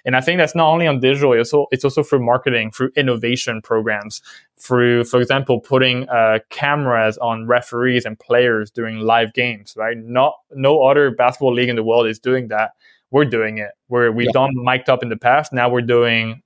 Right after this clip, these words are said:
Speaker 1: actual cameras to see a brand new first person view of what it is to be a referee, what it is to be a player. That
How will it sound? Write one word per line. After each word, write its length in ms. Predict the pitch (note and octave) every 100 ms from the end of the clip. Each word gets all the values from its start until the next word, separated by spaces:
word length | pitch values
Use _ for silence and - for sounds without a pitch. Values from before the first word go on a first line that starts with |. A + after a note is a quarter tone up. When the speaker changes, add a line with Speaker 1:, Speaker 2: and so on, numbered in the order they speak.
| -
Speaker 1:
actual 300 | A#2+ - A#2+
cameras 540 | - A2+ A#2 A2 G#2+
to 100 | -
see 460 | - - A#2+ A#2 - -
a 80 | B2
brand 320 | A2+ B2 A#2+
new 160 | A#2+ A#2+
first 380 | - B2 A#2+ -
person 420 | A#2+ A2+ A#2 A2+
view 420 | A2+ A#2+ A#2 A2+ -
of 180 | A2
what 160 | A#2 A#2+
it 100 | A2+
is 140 | A#2+ A#2+
to 100 | A#2
be 100 | A2+
a 80 |
referee, 400 | A2 A2 - A#2+
what 160 | A2+ A2+
it 100 | A2+
is 100 | A#2
to 80 | B2
be 100 | A2
a 40 |
player. 460 | G#2+ - A2+ A2 G#2+ - - _ _
That 240 | C3 C#3